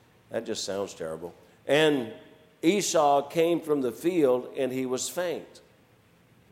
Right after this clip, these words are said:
Now, he really wasn't. I mean, he's not gonna pass out and die. You can, you can go without food for a while, unless he's hypoglycemic. Uh, he's gonna survive. But, and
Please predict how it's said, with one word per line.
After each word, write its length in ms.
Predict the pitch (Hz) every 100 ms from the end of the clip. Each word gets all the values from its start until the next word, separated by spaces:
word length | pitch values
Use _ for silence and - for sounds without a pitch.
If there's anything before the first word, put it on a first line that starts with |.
| 131
Now, 100 | 143
he 80 |
really 240 | 135 165 160
wasn't. 500 | 113 120 113 117 123
I 60 |
mean, 140 | 120 120
he's 120 | 113
not 140 | 143
gonna 80 | 127
pass 360 | - 113 107 113
out 180 | 107 92
and 120 | 90
die. 200 | 95 101
You 200 | 113 120
can, 300 | 123 113 107 110
you 100 | 117
can 220 | 131 120
go 160 | 117
without 400 | 110 110 110 107
food 200 | 110 107 98
for 120 | 101 95
a 40 |
while, 260 | 95 98 107
unless 300 | 107 104 110
he's 140 | 101
hypoglycemic. 880 | 98 98 95 101 92 - 110 101 101 - - - _ _ 113
Uh, 380 | 110 107 104 98 - 110
he's 240 | 127 117
gonna 160 | 123 107
survive. 500 | - 113 127 123 98 - - - _ _
But, 400 | 127 139 - -
and 280 | 127 135 131